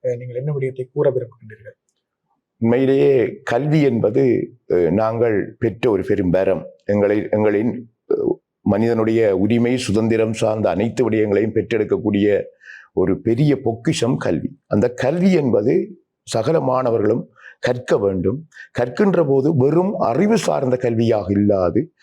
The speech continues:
Speaker 2: எங்களை வளப்படுத்தி படு-, கொள்ளக்கூடிய திறன் சார்ந்த வகையான கல்வியிலே கூடிய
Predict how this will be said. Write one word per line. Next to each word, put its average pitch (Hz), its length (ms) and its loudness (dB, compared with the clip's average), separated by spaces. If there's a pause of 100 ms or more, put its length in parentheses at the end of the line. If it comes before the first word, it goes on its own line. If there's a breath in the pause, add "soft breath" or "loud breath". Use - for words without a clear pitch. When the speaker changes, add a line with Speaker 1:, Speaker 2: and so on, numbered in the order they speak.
(300 loud breath)
Speaker 2:
எங்களை 147 420 0
வளப்படுத்தி 156 640 -2
படு-, 123 260 -2
கொள்ளக்கூடிய 117 720 0
திறன் 190 400 0
சார்ந்த 143 480 -2
வகையான 104 600 0
கல்வியிலே 107 520 2 (320 loud breath)
கூடிய 147 640 2